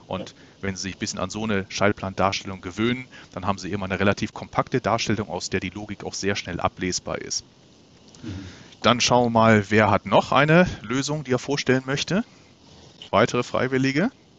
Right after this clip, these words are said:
Speaker 1: Ich habe schöne Lösungen gesehen. Oder sonst wähle ich mir mal eine aus, die ich noch mal gerne sehen möchte, und zwar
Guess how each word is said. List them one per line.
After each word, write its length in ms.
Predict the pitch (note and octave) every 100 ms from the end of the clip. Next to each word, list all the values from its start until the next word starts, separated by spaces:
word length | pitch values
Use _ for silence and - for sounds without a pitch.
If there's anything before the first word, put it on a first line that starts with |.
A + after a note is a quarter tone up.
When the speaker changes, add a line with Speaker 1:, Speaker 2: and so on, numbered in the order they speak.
| _
Speaker 1:
Ich 60 | -
habe 100 | F2+
schöne 240 | - A#2 G#2+
Lösungen 380 | A#2 A#2 G#2
gesehen. 420 | F#2+ F2+ F#2 C3+ A3+ _ _ _ _ _ _ _ _ - _ _ _ _ _ _ _ -
Oder 140 | F#2+
sonst 440 | F2+ F#2 F#2+ - -
wähle 160 | G2
ich 140 | F#2+ A#2+
mir 120 | G#2
mal 140 | G2
eine 240 | F#2 F#2+ D2
aus, 360 | F2+ E3 -
die 80 | -
ich 80 | C3+
noch 100 | A#2
mal 100 | A#2+
gerne 240 | A2+ A#2 A2
sehen 380 | A2 A#2 B2
möchte, 420 | A#2 C3 - C#3+ C3+
und 240 | G#2+ A2
zwar 440 | - - G2+ G#2+